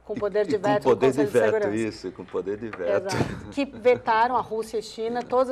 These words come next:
Speaker 1: as resoluções que se tentou pra acabar com a guerra na Síria. Então, foi importante conhecer esse sistema internacional e, e pra poder cobrir melhor, é, esses assuntos depois, né?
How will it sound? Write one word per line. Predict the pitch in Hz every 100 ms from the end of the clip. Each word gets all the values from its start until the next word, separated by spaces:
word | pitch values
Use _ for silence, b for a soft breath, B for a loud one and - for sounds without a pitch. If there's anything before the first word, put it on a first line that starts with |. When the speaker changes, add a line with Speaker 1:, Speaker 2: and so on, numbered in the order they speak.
| 247
Speaker 1:
as |
resoluções | 226 214 214 202 220 208 -
que |
se | -
tentou | 214 220 214 208 208
pra | 214 220 214
acabar | 208 220 202 202
com | 208
a |
guerra | 190 190
na | 208
Síria. | 208 - 165 160 B B B B -
Então, | 226 226 247 277 277 -
foi | - 247
importante | 240 247 247 240
conhecer | - 240 233 - 226 220 220
esse | 220 220 226
sistema | - 226 - 202 208 220
internacional | 220 220 220 214 214 - 233 208 208 233 262
e, | - 233 233 240 - 220 220 220 214
e | 208
pra | - 240
poder | 294 226 220
cobrir | - 233 214 233
melhor, | 240 220 202 214 214 b b b
é, | 202 208 196 196 190 190 185
esses | 202 196 -
assuntos | 214 233 - 214 208 202 226 214
depois, | 202 233 - 180 175 156
né? | 180 185